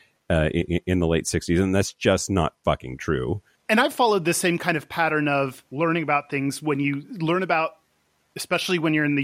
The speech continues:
Speaker 2: U S and learn about gay history, s-, you start, like, Stonewall is such a major important event that you start there, and then it's like,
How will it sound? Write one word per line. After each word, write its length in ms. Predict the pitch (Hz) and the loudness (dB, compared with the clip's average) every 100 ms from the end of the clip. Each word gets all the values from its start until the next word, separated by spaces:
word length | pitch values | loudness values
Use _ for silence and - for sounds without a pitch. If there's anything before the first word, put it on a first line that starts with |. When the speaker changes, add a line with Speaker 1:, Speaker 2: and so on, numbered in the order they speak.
| 131 160 | 0 0
Speaker 2:
U 80 | |
S 220 | 139 127 147 | 0 0 -2
and 120 | 135 | -2
learn 140 | 139 | -2
about 360 | 139 139 139 - - | 0 0 0 -4 -6
gay 160 | 151 135 | -2 0
history, 480 | 170 - 131 147 - - _ _ _ | -2 0 -2 -2 -6 -20 _ _ _
s-, 200 | - - - | -10 -8 -6
you 140 | 143 | -6
start, 360 | - 170 165 - _ - | -2 0 0 -4 _ -8
like, 160 | 151 | -8
Stonewall 560 | - - 196 190 143 143 | -4 -2 0 0 0 0
is 140 | 139 | 0
such 260 | - 180 - | 0 -2 -4
a 60 | 143 | -4
major 420 | 135 147 143 135 | 0 0 0 -2
important 400 | 139 165 151 135 | -2 -2 -4 -4
event 280 | 139 175 147 | -2 -2 -2
that 80 | |
you 80 | 135 | -8
start 320 | - 165 147 | -2 -2 0
there, 200 | 170 170 | 2 2
and 100 | 143 | 2
then 120 | 139 135 | 0 -2
it's 180 | - | -2
like, 300 | 143 127 - | -2 -2 -6